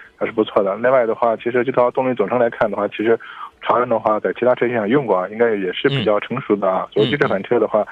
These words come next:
Speaker 2: 嗯，嗯。
Speaker 1: 呃，整体我觉得还是一款有潜力的车吧啊，但只是
Speaker 2: 嗯。
Speaker 1: 可能现在大家的所有的焦点啊，可能更多的是在S U V上，是吧？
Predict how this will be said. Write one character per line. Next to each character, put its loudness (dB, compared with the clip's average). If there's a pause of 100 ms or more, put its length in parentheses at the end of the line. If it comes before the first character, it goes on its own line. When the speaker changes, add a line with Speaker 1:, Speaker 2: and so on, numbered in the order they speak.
(520)
Speaker 2:
嗯， -2
嗯。 -6
Speaker 1:
呃， -12
整 2
体 0
我 4
觉 4
得 4
还 -2
是 0
一 0
款 -4
有 2
潜 -4
力 4
的 -2
车 2
吧 -2
啊， -6
但 0
只 -6
是 0
Speaker 2:
嗯。 -6 (580)
Speaker 1:
可 -16
能 -4
现 0
在 2
大 0
家 2
的 0
所 4
有 4
的 2
焦 2
点 -6
啊， -12
可 -12
能 -6 (100)
更 0
多 6
的 0
是 -8
在 0
S -2
U 4
V 2
上， 0
是 -2
吧？ 0